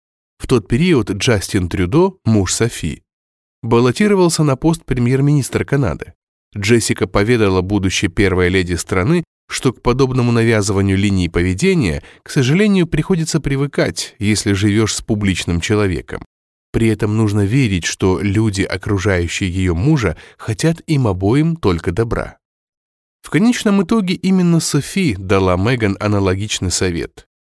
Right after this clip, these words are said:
Джессика познакомила женщин в две тысячи шестнадцатом году, понимая, что у них много общего.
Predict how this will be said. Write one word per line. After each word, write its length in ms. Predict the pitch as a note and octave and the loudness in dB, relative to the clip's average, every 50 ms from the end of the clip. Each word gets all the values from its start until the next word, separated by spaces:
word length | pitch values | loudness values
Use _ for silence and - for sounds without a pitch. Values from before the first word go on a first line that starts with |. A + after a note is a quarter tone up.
| _ _ _ - | _ _ _ -10
Джессика 480 | B2+ C#3 G3+ A3+ F#3+ - G3 E3+ - D3+ | -2 0 2 2 2 0 -2 -2 -2 -2
познакомила 720 | - - B2+ B2+ C#3+ B2+ - D3+ C#3+ C#3 B2 A#2 A2 G#2 | 0 0 0 2 0 0 0 0 0 0 0 0 0 0
женщин 460 | A2+ C#3+ D3+ C#3+ - - C3 B2+ A#2 | 2 0 0 0 0 0 0 0 0
в 100 | G#2 G2+ | 0 -2
две 180 | G2+ G#2+ A2 G#2+ | 0 0 0 2
тысячи 360 | - C3 C3 - - - B2 | 2 0 -2 -2 -2 -4 -4
шестнадцатом 640 | G#2+ A#2+ A2 - - G2+ F#2 - - - F#2+ F#2 F2+ | -2 -4 -4 -2 -2 -2 -2 -4 -4 -4 -4 -2 -2
году, 360 | G2+ G#2+ A2 C3+ C#3 F#2+ D2+ _ _ _ _ _ - | 0 -2 0 0 0 0 0 _ _ _ _ _ -2
понимая, 440 | A2 G#2 G#2 G2+ G2+ F#2+ F#2 F#2 | 0 2 2 2 2 2 2 0
что 220 | F2+ - - G#2 F#2 | -2 0 0 0 0
у 60 | F#2 | 2
них 260 | G2 G2+ G#2 - - | 2 0 0 -2 -2
много 340 | F#2 F#2 F2+ F#2 A2 F2 F#2 - | -4 -2 0 0 0 0 -2 -2
общего. 560 | - C3 A#2 - - - - D#2 A1 G1+ - | -2 -4 -4 -4 -6 -8 -6 -6 -8 -10 -12